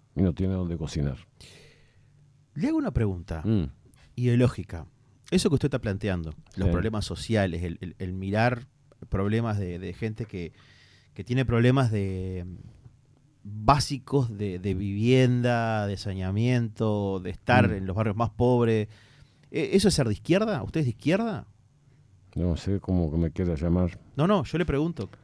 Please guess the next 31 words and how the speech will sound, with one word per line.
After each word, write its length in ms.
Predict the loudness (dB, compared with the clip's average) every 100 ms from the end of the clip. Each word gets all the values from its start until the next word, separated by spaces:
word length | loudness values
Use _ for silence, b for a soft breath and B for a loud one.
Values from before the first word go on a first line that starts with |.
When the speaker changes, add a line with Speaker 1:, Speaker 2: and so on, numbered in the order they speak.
| -20
Speaker 2:
¿cómo 160 | -6 -4
se 80 | -2
siente 200 | -4 -4
usted? 300 | -4 -4 -4 -10 _ b b b b -14
Speaker 1:
Yo 240 | 0 0
te 120 | 4 6
voy 80 | 8
a 20 |
decir 220 | 8 6
que 140 | 8 10
mi 160 | 8
formación, 640 | 8 6 6 6 6 8 8
este, 380 | 6 4 4
en 100 | 4 4
realidad 300 | 2 2 2
es 60 |
social 320 | 2 2 2
cristiana. 540 | 0 -2 0 2 2 0 b b b b -20 -20
Speaker 2:
Social 300 | -16 -8 -8
cristiana. 320 | -8 -14 -20 -20 -20 -20 _ _ _ -20 -20 _ _ _ _ -8
Speaker 1:
Y 120 | -2 0
en 80 |
eso 220 | 0 -2 0
tuvo 240 | 2 2
que 60 | 2
ver 140 | 2
un 100 | 2
cura 280 | 0 0 0
que 60 | -2
había 280 | -4 -4 -6
en, 200 | -8 -10